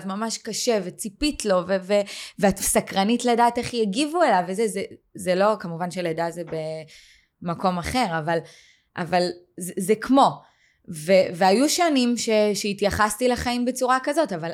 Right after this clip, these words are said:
היום אני יודעת להגיד לך שחד משמעית, החלום שלי,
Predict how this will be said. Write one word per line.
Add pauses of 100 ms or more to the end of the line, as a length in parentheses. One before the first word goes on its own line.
היום
אני
יודעת
להגיד
לך
שחד
משמעית,
החלום
שלי,